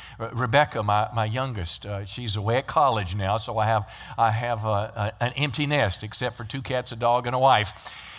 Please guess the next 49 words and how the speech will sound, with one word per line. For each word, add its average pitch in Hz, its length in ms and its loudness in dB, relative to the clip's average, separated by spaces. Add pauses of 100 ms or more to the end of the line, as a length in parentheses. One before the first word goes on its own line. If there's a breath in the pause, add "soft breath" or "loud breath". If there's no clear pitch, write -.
(1400 loud breath)
But 147 140 6
when 147 120 0
she 180 140 -2
graduated, 131 800 2
you 147 80 -2
know, 139 300 2 (320)
kids, 135 300 -2
they 123 240 -2
put 147 180 -4
things 123 320 0
on 117 140 0
their, 98 240 0
on 110 140 0
their 101 100 2
hat, 101 340 2
on 104 100 0
the 104 60 -4
graduation 113 640 0
cap. 98 440 -2 (200 loud breath)
And 101 120 -2
I - 20 0
took 143 220 -4
a - 20 -2
picture 147 340 -4
with 113 220 -2
her, 120 220 -6
and 107 160 -2
here's 123 240 -4
what 120 160 -8
she - 120 -8
put 120 220 -4
on 113 140 -2
hers. 98 400 0 (340 loud breath)
"I 117 120 0
know 131 180 2
the 127 80 -2
plans 120 480 0
I 110 100 2
have 113 260 0
for 120 120 -8
you, 104 160 -2
declares 101 480 -2
the 98 80 -2
Lord," 101 340 2 (260 loud breath)
and 101 120 -6
quotes 110 300 -2
Jeremiah 104 520 2
chapter 95 300 -6
twenty-nine. 95 640 -4